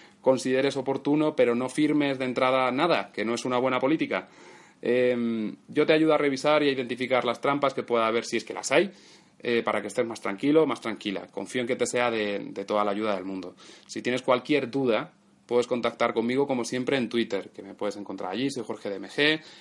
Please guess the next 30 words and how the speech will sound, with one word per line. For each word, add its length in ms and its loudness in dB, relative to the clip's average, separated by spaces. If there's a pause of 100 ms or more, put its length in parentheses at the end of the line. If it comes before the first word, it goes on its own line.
(120)
En 180 -4
Facebook 500 0
es 100 0
lo 80 -2
más 260 -2
fácil 560 0
y 60 -2
lo 100 -2
más 160 -4
accesible, 460 -6
y 100 -2
en, 300 -6
y 100 -8
en 260 -8
la 120 -8
web, 240 2
que 100 -8
es 120 -6
no 100 -4
solo 180 -4
derecho 380 -4
punto 260 -4
com. 300 0
En 100 -10
Facebook, 480 -6
la 140 -8
página 260 -6
web 160 -2
se 120 -8
llama 280 -4